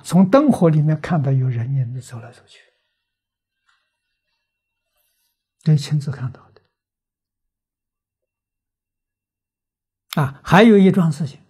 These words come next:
很奇怪，<clears throat> 抗战胜利，我们家乡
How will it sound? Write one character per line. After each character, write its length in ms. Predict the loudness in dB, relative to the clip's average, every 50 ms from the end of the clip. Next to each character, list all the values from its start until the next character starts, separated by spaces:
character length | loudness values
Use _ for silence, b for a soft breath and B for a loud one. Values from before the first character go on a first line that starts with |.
| _ _
很 160 | -2 -2 -2
奇 160 | -2 -2 -6
怪， 340 | -8 -8 -10 -20 -20 _ _ _ _ _ _ _ _ _ _
<clears throat> 480 | 0 0 0 0 -2 -12 _ _ _
抗 160 | -4 -2 -2
战 160 | 0 -2 -4 -4
胜 180 | -2 -4 -4
利， 160 | -4 -4 -8 -12 _ _ _ _ _ _ _ _ _ _ _ _ _ _ _ _ _ _ _ _ _ _ _ _ _ _ _ _ _ _ _ _ _ _ _ _ _ _ _ _ _ _ _ _ _ _ _ _ _ _ _ _ _ _ _ _ _ _ _ _ _
我 160 | 0 2 2
们 120 | 2 2 0
家 220 | 0 -2 -4 -4
乡 420 | -6 -8 -10 -10 -10 -16 _ _